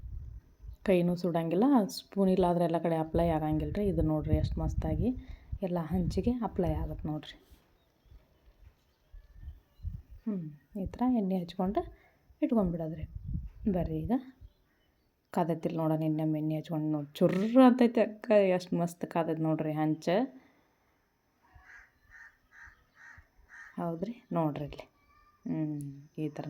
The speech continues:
ನೋಡಿರಿ, ಹಿಟ್ಟು ನೋಡಿರಿ, ಎಷ್ಟು ಮಸ್ತ್ ಬಂದೈತಿ. ಹಾಂ, ದೋಸೆ ಹಾಕ್ಕೋತೀನಿ ನೋಡಿರಿ ಇವಾಗ ನಾನು. ಎಷ್ಟು ನೋಡಿರಿ. ಹೌದ್ರಿ, ಎಲ್ಲರ ಮನೆ ದೋಸ್ತು ತಂದಂಗೆ ನಮ್ಮ ಮನೆಗೂ ದೋಸ್ತಿ ತೂತ ನೋಡ್ರಿ. ಇಲ್ಲಿ ಎಲ್ಲರ ಮನೆಗೂ ದೋಸ್ತು ತಕ್ಕವ, ನಮ್ಮ ಮನೆಗೂ ದೋಸ್ತು ತೂ. ಮತ್ತು ಮಸ್ತಾಗಿ ಬರ್ತಾವೆ ನೋಡಿರಿ. ಹೆಂಗೆ ನಾವು ಉದ್ದಿನ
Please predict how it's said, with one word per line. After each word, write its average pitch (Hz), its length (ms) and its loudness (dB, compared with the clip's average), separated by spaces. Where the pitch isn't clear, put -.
ನೋಡಿರಿ, 147 260 -6
ಹಿಟ್ಟು 156 280 -2
ನೋಡಿರಿ, 147 280 -2
ಎಷ್ಟು - 200 -8
ಮಸ್ತ್ 147 300 -8
ಬಂದೈತಿ. 143 380 -8
ಹಾಂ, 147 200 -2
ದೋಸೆ 143 260 -4
ಹಾಕ್ಕೋತೀನಿ 143 420 -8
ನೋಡಿರಿ 143 280 -8
ಇವಾಗ 143 140 -8
ನಾನು. 160 160 -6
ಎಷ್ಟು - 240 -14
ನೋಡಿರಿ. 147 260 -6
ಹೌದ್ರಿ, 160 300 -6
ಎಲ್ಲರ 156 280 4
ಮನೆ 156 140 4
ದೋಸ್ತು 160 400 2
ತಂದಂಗೆ 151 480 2
ನಮ್ಮ 151 160 0
ಮನೆಗೂ 151 240 0
ದೋಸ್ತಿ 147 240 -4
ತೂತ 156 280 -2
ನೋಡ್ರಿ. 151 240 -4
ಇಲ್ಲಿ 147 160 0
ಎಲ್ಲರ 147 260 0
ಮನೆಗೂ 170 300 -2
ದೋಸ್ತು 160 260 -2
ತಕ್ಕವ, 156 280 -4
ನಮ್ಮ 156 140 -2
ಮನೆಗೂ 156 300 -4
ದೋಸ್ತು 175 340 -6
ತೂ. 160 80 -8
ಮತ್ತು 151 240 -6
ಮಸ್ತಾಗಿ 165 680 0
ಬರ್ತಾವೆ 156 340 -2
ನೋಡಿರಿ. 151 260 -6
ಹೆಂಗೆ 165 340 0
ನಾವು 160 200 2
ಉದ್ದಿನ 151 220 -2